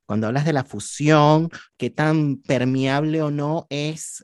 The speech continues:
a la diferencia, este, eh, no sé, estaba pensando en algo, lo que pasa es que suena, va a sonar muy sofisticado para las personas que <laughs> no van a escuchar, pero ahí le vamos a dar la vuelta, que yo lo relaciono como con las fallas de la estructuración narcisista,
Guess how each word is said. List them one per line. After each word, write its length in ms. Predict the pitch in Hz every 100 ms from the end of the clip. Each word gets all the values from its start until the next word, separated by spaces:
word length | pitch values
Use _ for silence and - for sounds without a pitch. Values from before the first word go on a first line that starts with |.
| _
a 120 | 123
la 100 | 117
diferencia, 1120 | 120 131 120 143 165 156 - 131 135 143 151 _ - -
este, 480 | 107 _ 110 107 - - -
eh, 160 | - 110 -
no 200 | 131 147
sé, 200 | - 160
estaba 340 | 139 - 160 185
pensando 760 | 165 147 160 143 151 175 180
en 160 | 135 131
algo, 240 | 135 147
lo 60 | 156
que 80 | 127
pasa 160 | -
es 40 | 147
que 60 |
suena, 220 | 147 147 147
va 140 | 135
a 40 |
sonar 240 | - 147 147
muy 140 | 151
sofisticado 680 | 143 151 160 160 - 165 147
para 120 | 127
las 80 | 113
personas 320 | 110 120 120
que 100 | 156
<laughs> 80 | 107
no 0 |
van 200 | 123 131
a 20 |
escuchar, 540 | 135 147 139 147 135 - - - -
pero 180 | 135 123
ahí 140 | 120
le 80 | 131
vamos 280 | 139 147 147
a 60 |
dar 140 | 131 123
la 100 | 147
vuelta, 460 | 170 143 135 147 _ - _ -
que 100 | 147
yo 100 | 156
lo 100 | 208
relaciono 460 | 202 151 165 180
como 220 | 214 170 151
con 180 | 143
las 180 | 131 127
fallas 360 | - 170 180 185
de 80 | 160
la 40 |
estructuración 680 | 127 - - 120 - 170 139
narcisista, 760 | 117 - 104 131 - 101 104